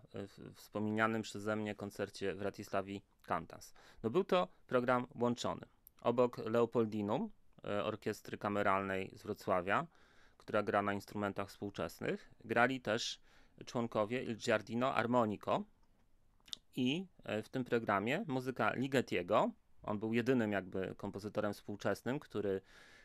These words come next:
no, był wykonywany przez sześćdziesiąt procent tego programu. Obok niego,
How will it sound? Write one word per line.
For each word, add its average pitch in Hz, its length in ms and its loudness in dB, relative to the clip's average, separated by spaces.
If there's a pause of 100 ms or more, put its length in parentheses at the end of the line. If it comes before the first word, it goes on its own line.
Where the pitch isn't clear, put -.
(240)
no, 98 340 -2 (640)
był 107 300 -2
wykonywany 104 640 0
przez - 220 -10
sześćdziesiąt 104 480 -4
procent 101 420 -4
tego 95 380 -2
programu. 98 500 -2 (380)
Obok 135 400 2 (340)
niego, 117 520 4